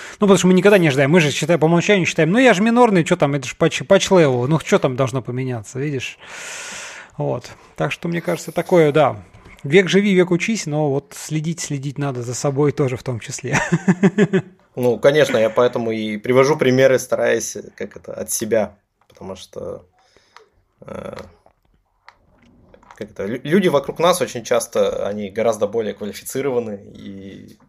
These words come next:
Speaker 2: они красавчики. Вот.
Speaker 1: Так,
Speaker 2: Мгм.
Speaker 1: да, с-, с-, да, давай ещё, слушай, вот и чё, чё мы ещё не обсудили, действительно, там разделение сервисов там на, на два, и даже, так сказать, там, э, какие-то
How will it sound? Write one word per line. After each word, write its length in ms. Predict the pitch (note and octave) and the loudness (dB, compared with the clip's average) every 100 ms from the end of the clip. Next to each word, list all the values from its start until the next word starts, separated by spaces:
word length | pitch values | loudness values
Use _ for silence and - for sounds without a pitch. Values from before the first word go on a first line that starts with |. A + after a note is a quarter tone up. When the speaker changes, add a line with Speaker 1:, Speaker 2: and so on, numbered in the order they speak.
| _ _ _ _ _ _ _ | _ _ _ _ _ _ _
Speaker 2:
они 140 | G#2 G2 | -12 -10
красавчики. 640 | G2 - A2+ - - - - - - - - - _ _ _ _ - | -8 -6 -8 -10 -20 -20 -20 -20 -20 -14 -14 -16 _ _ _ _ -20
Вот. 300 | - - - _ _ _ _ _ _ - | -18 -18 -20 _ _ _ _ _ _ 2
Speaker 1:
Так, 180 | F#3 | 2
Speaker 2:
Мгм. 80 | B2 | 4
Speaker 1:
да, 180 | F#3+ D3+ | 4 4
с-, 100 | - | 0
с-, 280 | C3+ C3+ C3 | -12 -12 -8
да, 200 | B2+ E3 | 0 2
давай 300 | E3 F#3 B3 | 2 2 2
ещё, 160 | - F#3 | 0 -4
слушай, 260 | F#3 E3 | -2 0
вот 200 | D#3+ E3 | 0 0
и 80 | D3 | 0
чё, 220 | E3+ D#3+ | 0 0
чё 180 | - E3 | 0 -2
мы 100 | E3 | -2
ещё 160 | - F#3 | 0 0
не 180 | C#3+ | 0
обсудили, 480 | C#3 - D3 E3+ A3 | -4 -4 -6 -4 -4
действительно, 360 | C#3 - D3+ C#3+ | -4 -6 -6 -4
там 180 | C3+ A#2 | -4 -4
разделение 500 | C3 A#2 D#3 E3+ D3+ | -4 0 2 2 0
сервисов 640 | - E3+ D#3 - A#2+ - - | 0 2 2 -4 -10 -14 -14
там 200 | A#2 A#2+ | -12 -10
на, 120 | C3 | -6
на 140 | C3 | -4
два, 300 | B2+ D3 G3+ | -2 0 2
и 100 | F3+ | 2
даже, 280 | C#3 D3 C3 | 2 0 -2
так 140 | - A2+ | -8 -12
сказать, 140 | - | -14
там, 220 | A#2 A#2 | -14 -12
э, 640 | A#2+ A#2 A#2 A#2+ - - B2+ | -10 -10 -10 -10 -8 -10 -12
какие-то 640 | - - B2+ - B2 B2 | -16 -16 -14 -12 -12 -12